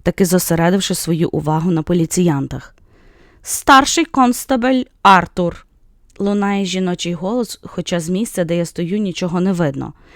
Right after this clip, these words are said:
«А це констебель Перкінс. Ви Олівер Гудвін?» «Саме так».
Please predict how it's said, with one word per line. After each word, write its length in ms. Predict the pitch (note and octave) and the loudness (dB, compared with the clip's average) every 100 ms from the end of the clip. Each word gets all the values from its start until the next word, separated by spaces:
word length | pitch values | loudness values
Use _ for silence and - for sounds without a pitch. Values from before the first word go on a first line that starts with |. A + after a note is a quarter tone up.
| - - - _ - | -20 -20 -20 _ 2
«А 120 | A3 | 2
це 320 | - - C#4 - | 2 0 0 2
констебель 580 | A#3+ A3+ - A#3+ C4 | -2 0 -2 0 0
Перкінс. 720 | B3+ G3 E3 - D#3+ D#3+ - - _ | 2 4 4 0 -4 -4 -8 -20 _
Ви 260 | F3 F3 C4+ - | -4 0 0 2
Олівер 400 | B3+ B3+ B3 G#3+ | 2 4 2 2
Гудвін?» 460 | G#3+ G#3 A3+ F#4+ - _ _ _ _ _ - _ _ | 2 2 0 -4 -6 _ _ _ _ _ -20 _ _
«Саме 420 | - - D#3 D#3+ | -12 -2 0 0
так». 460 | - A#3+ A#3 - _ | -2 -4 -4 -8 _